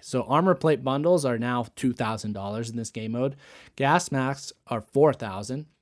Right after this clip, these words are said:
Cluster strikes, four thousand. Precision airstrikes, forty-five hundred. Self revives, five thousand dollars. U A Vs, six thousand dollars.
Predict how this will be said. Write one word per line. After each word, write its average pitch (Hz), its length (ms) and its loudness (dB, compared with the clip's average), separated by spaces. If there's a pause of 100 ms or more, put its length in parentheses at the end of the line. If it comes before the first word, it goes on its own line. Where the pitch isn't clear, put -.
(160)
Cluster 175 400 2
strikes, 123 400 -2
four 123 300 -4
thousand. 107 500 -6 (440)
Precision 185 580 4
airstrikes, 120 580 -4
forty-five 139 680 2
hundred. 110 400 -8 (340)
Self 269 480 4
revives, 139 520 2 (120)
five 170 380 6
thousand 98 500 -4
dollars. 90 520 -12 (200)
U 170 180 4
A 185 120 8
Vs, 139 440 -2
six - 520 2
thousand 101 440 -6
dollars. 92 520 -8